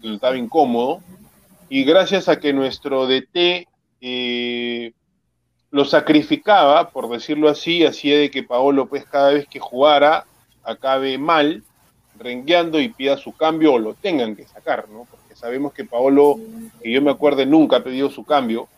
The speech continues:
<laughs> Es imposible que Paolo pida su cambio, pero bueno, lo bueno es que ya no, no ha sido operado,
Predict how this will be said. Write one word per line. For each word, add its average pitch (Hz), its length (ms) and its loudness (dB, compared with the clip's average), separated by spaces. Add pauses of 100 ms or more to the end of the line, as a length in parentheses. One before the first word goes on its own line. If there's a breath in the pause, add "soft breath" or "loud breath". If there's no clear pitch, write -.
(120)
<laughs> - 200 -20
Es - 380 -18
imposible 120 500 -12
que 110 120 -8
Paolo 117 180 -10
pida 120 140 -12
su - 100 -20
cambio, 123 300 -6
pero 113 160 -4
bueno, 123 320 2 (420)
lo 117 100 0
bueno 160 220 4
es 151 100 0
que 135 160 -4
ya 156 460 2
no, 175 540 2 (320)
no 143 160 0
ha 156 40 2
sido 165 220 -2
operado, 165 580 4